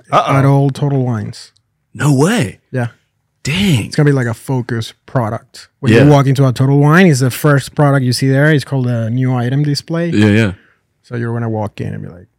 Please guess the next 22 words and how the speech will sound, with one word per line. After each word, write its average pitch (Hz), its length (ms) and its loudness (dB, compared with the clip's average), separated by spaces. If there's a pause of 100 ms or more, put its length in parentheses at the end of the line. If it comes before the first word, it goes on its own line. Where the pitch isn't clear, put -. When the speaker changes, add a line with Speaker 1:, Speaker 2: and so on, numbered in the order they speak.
(400)
Speaker 2:
"What's - 500 -20
up 143 80 -6
with 131 120 -6
these 113 100 -4
green 120 480 -4
boxes?" - 600 -12 (160)
Speaker 3:
And 110 120 4
this 104 100 2
is 101 80 -2
passion 113 380 0
fruit. 92 260 -12 (680)
Speaker 2:
It's - 120 -14
gonna 131 80 2
be 135 120 4
passion 147 380 4
fruit, 156 580 2 (600)
A 123 140 -6
K 131 340 -2
A 131 40 0
maracuya, 131 840 0 (100)
and 127 640 0
lemon. 120 300 -4